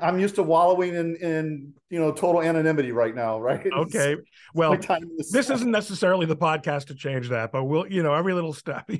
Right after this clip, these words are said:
Speaker 2: know?
Speaker 1: There you go. But what we're seeing is a lot of, a lot of people are leaving China. Uh, some of them are still staying in Southeast Asia, but going to places like Vietnam or Taiwan.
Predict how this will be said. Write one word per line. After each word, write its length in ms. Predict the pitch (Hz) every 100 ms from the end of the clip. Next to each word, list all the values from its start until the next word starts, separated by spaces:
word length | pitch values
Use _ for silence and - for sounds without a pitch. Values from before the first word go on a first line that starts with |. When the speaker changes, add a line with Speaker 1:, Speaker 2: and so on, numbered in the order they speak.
| 262
Speaker 2:
know? 60 | - 143
Speaker 1:
There 140 | 143
you 160 | 139 143
go. 220 | 135 110 - - _ - 302 -
But 220 | 170 - _ -
what 300 | 165 208 226
we're 80 | 208
seeing 320 | - 196 180
is 120 | 139
a 60 | 147
lot 200 | 151 175
of, 100 | 156
a 20 |
lot 140 | 151
of 100 | 220
people 220 | 226 208
are 80 | 180
leaving 240 | 170 160 156
China. 480 | - 131 123 143 151
Uh, 300 | 131 131 127 127 -
some 220 | - 175 190
of 60 |
them 100 | 196
are 60 | 185
still 220 | - 190
staying 240 | - 175 165
in 100 | 156
Southeast 460 | 170 147 151 131
Asia, 220 | 160 143
but 120 | 127 143
going 200 | 139 139
to 40 |
places 340 | 139 139 135
like 240 | 127 123 -
Vietnam 520 | 135 135 127 127 123
or 80 | 110
Taiwan. 500 | 143 113 107 95